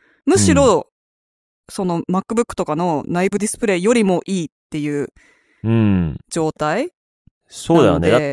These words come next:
Speaker 2: て、シャ-、光シャットされてるわけだもんね、言っちゃえば。
Speaker 1: 確かに、光もシャットされて、
Speaker 2: そう、外部からの影響を受けないし。
Speaker 1: そうですね。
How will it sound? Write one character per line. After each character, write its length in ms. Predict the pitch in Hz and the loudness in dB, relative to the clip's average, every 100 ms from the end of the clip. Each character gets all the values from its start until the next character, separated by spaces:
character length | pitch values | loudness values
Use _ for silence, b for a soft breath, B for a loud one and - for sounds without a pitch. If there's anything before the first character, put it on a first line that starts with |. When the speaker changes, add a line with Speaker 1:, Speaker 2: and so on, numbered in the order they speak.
| 95 | -2
Speaker 2:
て、 60 | 82 | -2
シ 100 | - | -6
ャ-、 20 | - | -12
光 300 | - 208 226 | -4 -2 0
シ 100 | 214 | -2
ャ 40 | |
ッ 40 | - | -4
ト 60 | - | -4
さ 160 | 113 87 | -2 -2
れ 60 | |
て 140 | - 87 | 0 -2
る 140 | 87 | 0
わ 100 | 85 | -2
け 100 | 78 | -6
だ 80 | 71 | -10
も 140 | 64 | -8
ん 80 | 78 | -8
ね、 100 | 117 | -6
言 80 | 110 | -6
っ 40 | - | -8
ち 120 | - | -10
ゃ 40 | 73 | -8
え 20 | |
ば。 140 | 64 - _ _ | -10 -14 _ _
Speaker 1:
確 180 | 226 - | -6 -4
か 100 | 190 | -6
に、 100 | 160 | -8
光 360 | - - 302 294 | -6 -4 0 2
も 140 | 214 | 2
シ 120 | 190 | 0
ャ 100 | 208 | -4
ッ 20 | 196 _ | -6 _
ト 100 | 165 | -12
さ 220 | - 170 | -8 -6
れ 120 | 156 | -6
て、 520 | 156 - 165 165 151 - | -8 -4 -2 -2 -4 -8
Speaker 2:
そ 340 | - 90 71 | -8 -6 -6
う、 20 | |
外 200 | 78 135 | 0 2
部 120 | 117 104 | 2 0
か 100 | 92 | -2
ら 80 | |
の 80 | 85 | 0
影 160 | 87 92 | 0 -2
響 140 | 95 | -2
を 20 | 90 | -4
受 80 | - | -2
け 80 | |
な 120 | 90 71 | -4 -4
い 60 | |
し。 480 | - - 60 52 - _ | -8 -12 -12 -12 -16 _
Speaker 1:
そ 220 | - 254 | -4 -2
う 40 | 202 | 0
で 100 | 165 | -2
す 140 | - | -4
ね。 400 | 165 180 185 175 | -6 -4 -4 -4